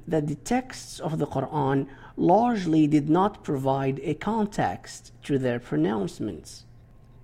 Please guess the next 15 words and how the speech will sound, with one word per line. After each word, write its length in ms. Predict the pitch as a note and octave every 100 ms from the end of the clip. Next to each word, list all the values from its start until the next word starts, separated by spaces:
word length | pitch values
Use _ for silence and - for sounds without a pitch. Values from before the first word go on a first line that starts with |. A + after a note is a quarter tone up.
| - - -
The 380 | F3 F#3 G3+ G3
hadith 760 | - F#3 F3 D#4+ C#4+ - -
literature 680 | D#3+ D#3 B2 A#2 - E3 B3+ - - -
would 260 | D#3+ D3+ -
play 240 | F#3 G3+ G#3+
the 100 | D#3+
role 400 | C#3+ B2+ C3+ C3+
of 180 | C#3 -
clarifying 840 | G#3 F#3+ F#3 F3 - A3 A#3+ G#3 D#3
the 100 | -
Quran, 640 | C#3+ C3+ A#2+ A2+ F3+ C#4+ - - - - -
but 180 | F3+ F3
would 160 | F#3 F3
also 580 | - - D3 - F#3 E3
add 300 | D#3+ D3+ D3